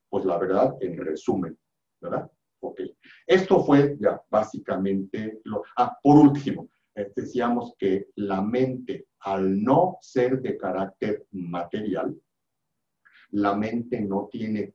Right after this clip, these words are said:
partes. El cuerpo tiene partes, el cuerpo es materia y tiene partes, y puedo yo, eh, bueno, puedo identificar las diferentes partes e incluso puedo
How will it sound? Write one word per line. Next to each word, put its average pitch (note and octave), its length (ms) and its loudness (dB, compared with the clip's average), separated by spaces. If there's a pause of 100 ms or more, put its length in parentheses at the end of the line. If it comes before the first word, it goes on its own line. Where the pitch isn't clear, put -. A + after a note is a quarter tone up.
partes. - 800 -6 (800)
El A#2+ 200 0
cuerpo D3 460 6
tiene G2 340 -2
partes, - 480 0
el - 140 -16
cuerpo G#2 480 -2
es - 280 -2 (180)
materia G#2 640 -2
y G#2 100 -6
tiene F2 320 -6
partes, - 520 -2
y - 60 -12
puedo G2 600 0 (140)
yo, F#2+ 520 0 (120)
eh, F2 220 -12 (220)
bueno, - 280 2
puedo A2 260 -2
identificar G2 840 0
las G2 220 -2
diferentes F#2+ 640 -6
partes - 560 0 (180)
e G#2+ 140 -4
incluso G#2 480 -4
puedo G#2 380 0